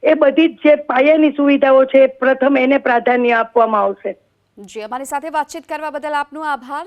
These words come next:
Speaker 2: તો જે પ્રમાણે હવે વધુ બે નગરપાલિકા, જેને મહાનગરપાલિકાનો દરજ્જો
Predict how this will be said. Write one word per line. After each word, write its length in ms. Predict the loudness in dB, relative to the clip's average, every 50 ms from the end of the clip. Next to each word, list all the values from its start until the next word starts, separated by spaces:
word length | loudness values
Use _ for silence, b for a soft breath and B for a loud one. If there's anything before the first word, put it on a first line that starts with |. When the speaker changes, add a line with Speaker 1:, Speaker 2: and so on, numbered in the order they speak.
| -14 -16
Speaker 2:
તો 100 | -16 -14
જે 120 | -14 -14
પ્રમાણે 380 | -14 -12 -12 -10 -10 -12 -12 -12
હવે 320 | -12 -12 -10 -10 -10 -12 -14 _ -10
વધુ 240 | -10 -10 -8 -10 -16
બે 320 | -14 -12 -12 -12 -12 -12 -12
નગરપાલિકા, 880 | -10 -10 -8 -8 -8 -10 -10 -8 -6 -6 -6 -6 -6 -8 -10 -8 -8 -8
જેને 220 | -8 -10 -12 -10
મહાનગરપાલિકાનો 1080 | -8 -8 -8 -6 -8 -8 -8 -8 -10 -10 -12 -10 -8 -8 -8 -8 -8 -8 -8 -8 -8 -8
દરજ્જો 580 | -10 -10 -8 -8 -10 -10 -10 -8 -8 -8 -8